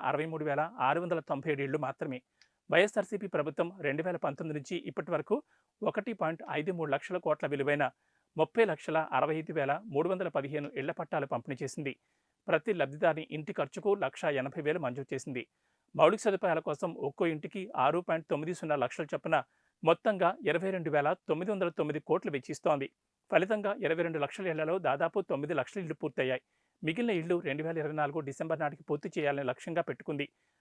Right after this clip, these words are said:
వైఎస్ఆర్ జగనన్న కాలనీలో ఇప్పటి వరకు లక్ష అరవై రెండు వేల ఐదు వందల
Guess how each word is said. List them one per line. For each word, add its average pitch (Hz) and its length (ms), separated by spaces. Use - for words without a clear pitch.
వైఎస్ఆర్ 156 380
జగనన్న 147 320
కాలనీలో 151 440
ఇప్పటి 180 180
వరకు 175 260
లక్ష - 240
అరవై 170 180
రెండు 165 200
వేల 147 380
ఐదు 147 180
వందల 180 200